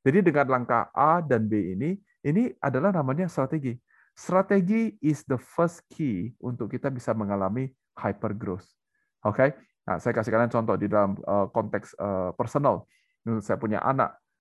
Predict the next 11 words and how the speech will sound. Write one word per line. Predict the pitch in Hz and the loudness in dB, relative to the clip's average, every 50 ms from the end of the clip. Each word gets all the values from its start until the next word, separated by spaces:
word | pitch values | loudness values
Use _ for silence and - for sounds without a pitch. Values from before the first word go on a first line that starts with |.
| _ _ | _ _
kita | - 110 120 | -4 0 0
selalu | 135 - - 104 117 147 151 143 | 0 2 2 0 2 0 0 0
mengatakan | 117 98 92 92 - 127 143 | 0 0 0 0 0 0 0
bahwa | 131 120 101 - 113 113 | 0 0 0 0 0 0
adalah | 101 92 98 120 135 | 0 0 0 -2 -2
satu | - - 123 104 - 90 | -2 -4 -6 -4 -2 -2
anak | 71 92 95 90 117 135 - - | -2 -2 -2 -2 -2 -4 -4 -6
punya | - 107 123 123 117 | -6 -6 -4 -4 -4
delapan | 117 110 104 101 104 98 98 | -4 -4 -4 -4 -4 -6 -6
belas | 95 92 92 - | -6 -8 -8 -8
tahun. | - - 110 98 87 92 | -6 -6 -4 -4 -6 -8